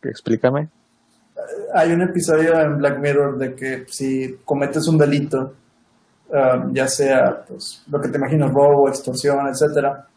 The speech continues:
Speaker 2: ah, la policía te bloquea, o sea, simplemente la demás gente ya no te puede ver ni escuchar, a pesar de que
Speaker 1: Ah,
Speaker 2: estés
Speaker 1: no.
Speaker 2: o sea,
Speaker 1: No, no
Speaker 2: pues,
Speaker 1: sabía
Speaker 2: eres
Speaker 1: eso.
Speaker 2: invisible o eres... simplemente ya no existes para la gente.
Speaker 1: Vaya,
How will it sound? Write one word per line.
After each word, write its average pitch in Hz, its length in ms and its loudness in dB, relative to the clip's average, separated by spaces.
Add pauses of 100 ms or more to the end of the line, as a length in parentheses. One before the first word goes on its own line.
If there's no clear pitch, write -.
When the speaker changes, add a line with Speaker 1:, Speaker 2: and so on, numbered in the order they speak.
(580)
Speaker 2:
ah, 131 540 6 (680)
la 143 180 4
policía 160 560 4
te 156 120 4
bloquea, 135 420 4
o - 20 2
sea, 127 120 -2
simplemente 147 760 0 (320)
la 135 160 0
demás 135 240 2
gente 151 240 -2
ya 147 80 4
no 151 120 2
te 151 100 0
puede 151 280 4
ver 175 220 2
ni 160 100 0
escuchar, 127 520 -4 (220)
a 151 100 0
pesar - 200 2
de - 100 6
que 143 120 6
Speaker 1:
Ah, - 40 0 (120)
Speaker 2:
estés - 160 6
Speaker 1:
no. - 100 6 (1160)
Speaker 2:
o 147 80 2
sea, 143 140 2
Speaker 1:
No, 127 60 0
no 123 60 -6
Speaker 2:
pues, 127 140 -2
Speaker 1:
sabía 120 200 2
Speaker 2:
eres 117 140 2
Speaker 1:
eso. 120 160 2
Speaker 2:
invisible 170 560 4
o 131 180 4
eres... 139 240 0
simplemente 202 480 0
ya 147 120 0
no 147 80 -2
existes - 360 -6
para 135 240 -2
la 131 140 0
gente. 151 260 -8 (380)
Speaker 1:
Vaya, 123 480 -6